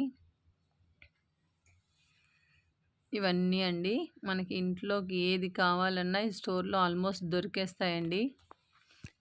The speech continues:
మనం ఎక్కువ షాపులు తిరగాల్సిన అవసరం లేదు. ఇవన్నీ బర్త్‌డే పార్టీ కోసం మనకు కావాల్సిన ఐటమ్స్ అండి. ఇప్పుడు ఇలా వచ్చేస్తే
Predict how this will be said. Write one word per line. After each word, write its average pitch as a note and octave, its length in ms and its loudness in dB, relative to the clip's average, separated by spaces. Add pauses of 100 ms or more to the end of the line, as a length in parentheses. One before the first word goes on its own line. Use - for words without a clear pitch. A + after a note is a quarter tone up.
మనం F#3+ 240 2
ఎక్కువ F#3 300 -2
షాపులు F#3 380 2
తిరగాల్సిన F3+ 580 0
అవసరం F3 460 0
లేదు. E3+ 360 0 (2500)
ఇవన్నీ G3+ 420 -2
బర్త్‌డే G3 460 -2
పార్టీ F#3 400 -4
కోసం F#3 460 -6
మనకు F3+ 240 -4
కావాల్సిన F3 500 0
ఐటమ్స్ F3 460 -4
అండి. E3+ 300 -2 (1700)
ఇప్పుడు G3+ 560 -6
ఇలా F#3 260 0
వచ్చేస్తే F#3 600 -4